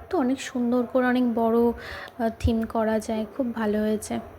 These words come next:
তারপরে দেখো আমরা ভেতরে চলে এলাম। আমি একটু জুম করে দেখানোর চেষ্টা করছিলাম,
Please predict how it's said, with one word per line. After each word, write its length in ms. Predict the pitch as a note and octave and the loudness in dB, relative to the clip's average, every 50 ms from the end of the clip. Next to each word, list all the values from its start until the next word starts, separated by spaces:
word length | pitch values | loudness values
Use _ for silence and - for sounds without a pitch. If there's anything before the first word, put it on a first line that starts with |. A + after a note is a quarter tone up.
| - - - - - - - - - - - - - - - - - - - - - - - - - - - - - - - C#4 - - - - - E4+ D#4 D#4 C4+ A#3+ A3 G#3 - - - - - - - - - - - - - - - - - - - - - | -20 -20 -20 -20 -20 -20 -20 -20 -20 -20 -20 -20 -20 -20 -20 -20 -20 -20 -20 -20 -20 -20 -20 -20 -20 -20 -20 -20 -2 2 2 2 2 2 4 6 8 8 10 8 8 6 2 -2 -6 -12 -16 -20 -20 -20 -20 -18 -18 -18 -20 -20 -20 -20 -20 -20 -20 -20 -20 -8 -4
তারপরে 440 | C4 B3+ B3+ B3 - C4+ B3+ B3+ | -2 -2 -2 2 2 2 4 4
দেখো 300 | B3 B3+ B3+ B3+ - C#4 | 4 4 2 2 0 0
আমরা 200 | C#4 B3+ B3+ B3+ | 2 2 4 4
ভেতরে 460 | B3 A#3+ A#3+ A#3+ A#3 B3 B3 B3+ C#4+ C#4 | 4 4 4 4 4 6 6 6 6 6
চলে 380 | C#4 - B3 A#3+ A#3 A#3 A#3 | 4 2 2 4 4 4 4
এলাম। 280 | A#3 A#3 A#3+ C4 D4+ E4 - - - - - - - - - - - - - - - - - - - - - | 4 4 2 2 0 0 -2 -8 -18 -20 -20 -20 -20 -20 -20 -20 -20 -20 -20 -20 -20 -20 -20 -20 -14 -6 0
আমি 160 | C4+ C4+ C4 | 2 2 4
একটু 160 | B3+ - C4+ | 4 4 2
জুম 320 | A3+ - C4 B3 A#3+ A#3+ | 4 6 6 6 6 4
করে 240 | A#3+ - B3+ B3 B3+ | 4 4 4 6 6
দেখানোর 400 | B3 B3 A#3+ B3 B3 A#3+ B3 A#3+ | 6 4 4 4 2 2 2 2
চেষ্টা 380 | A3+ - B3+ A#3+ - - B3+ A#3+ | 0 0 -2 -2 -2 -4 -4 -2
করছিলাম, 520 | A3+ A#3+ A3+ - - - B3 B3 B3+ B3 | -2 -2 -4 -4 -6 -4 -2 -2 -2 -2